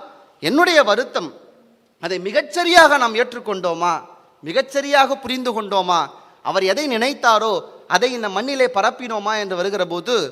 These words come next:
இன்னைக்கு காலையில எதர்ச்சியா ஒரு வைரமுத்துடைய கவிதை படித்தேன். வள்ளலாருக்காக எழுதினார், மூணே வரியில. ஒரு மரம் விதையை போடுகிறது,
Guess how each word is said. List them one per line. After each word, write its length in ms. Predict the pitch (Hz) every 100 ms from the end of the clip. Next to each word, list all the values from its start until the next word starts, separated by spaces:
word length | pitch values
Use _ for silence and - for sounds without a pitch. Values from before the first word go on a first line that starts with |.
| - - -
இன்னைக்கு 280 | 165 160
காலையில 600 | - 208 269 285 285 269
எதர்ச்சியா 360 | 220 254 254 254
ஒரு 160 | 233 196
வைரமுத்துடைய 640 | 196 247 247 226 190 190
கவிதை 320 | 190 185 196 185
படித்தேன். 480 | 165 147 151 117 - _ _ _ _ _ _ _ _ _ _ _
வள்ளலாருக்காக 540 | - 269 285 220 196 214
எழுதினார், 440 | 208 185 180 139
மூணே 260 | 170 202 220
வரியில. 380 | 190 165 135 104 - _ _ _ _ _ _ _ _ _ _ _ _
ஒரு 180 | 226 262
மரம் 340 | 226 247 339 285
விதையை 540 | 262 311 294 277 277
போடுகிறது, 600 | - 269 269 233 185 151